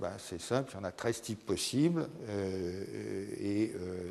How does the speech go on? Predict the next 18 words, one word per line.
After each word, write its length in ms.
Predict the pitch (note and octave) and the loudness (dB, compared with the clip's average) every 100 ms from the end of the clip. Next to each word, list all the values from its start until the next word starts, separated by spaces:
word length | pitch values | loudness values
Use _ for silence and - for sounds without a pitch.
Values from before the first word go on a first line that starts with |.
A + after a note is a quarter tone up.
| F#2 | -4
les 220 | F#2+ F#2+ G2 | -4 -2 -2
éléments 240 | G2 G#2+ | -2 -2
à 60 | - | -2
quatre 300 | - - - | -2 -4 0
nœuds, 200 | C3 C3+ | 2 2
il 40 | |
y 40 | F#2+ | 2
en 80 | |
a 60 | F#2+ | -4
cent 160 | - G#2+ | -4 -6
quatre-vingt-dix-neuf, 880 | G2+ - G#2 F#2 F#2+ G#2 C3 C#3+ G2 | -6 -6 -6 -6 -8 -4 -2 -2 -6
et 40 | |
puis 200 | - G#2 | -10 -8
les 180 | F#2 F#2+ | -8 -6
éléments 220 | F2+ G#2 | -8 -8
à 100 | F2 - | -10 -12
truc. 160 | G2+ | -18
Bon. 80 | - | -16